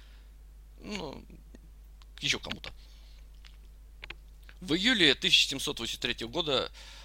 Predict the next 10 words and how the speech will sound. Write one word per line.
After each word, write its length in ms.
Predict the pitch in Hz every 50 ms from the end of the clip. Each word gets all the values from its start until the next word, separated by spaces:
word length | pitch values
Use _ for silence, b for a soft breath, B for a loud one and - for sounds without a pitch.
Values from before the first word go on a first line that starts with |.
| B - -
посольство 420 | 110 - - 175 147 - - 120
Ирекли 260 | 127 190 208 - 151
прибыло 380 | - - 160 190 196 156 151 135
в 80 | 113
Георгиевскую 720 | 98 92 101 139 175 165 127 123 127 - - - 131 123
крепость. 680 | - - 90 - 113 123 - - - - - - - - - -
Это 640 | - 180 175 - - 139 135 131 127 123 117 113 113 110
Ставропольский 680 | - - - 113 107 107 117 - - 117 104 - - 110
край 260 | - 185 214 233 214
нынешний. 760 | 208 202 190 180 165 156 - - 147 147 147 147 143 139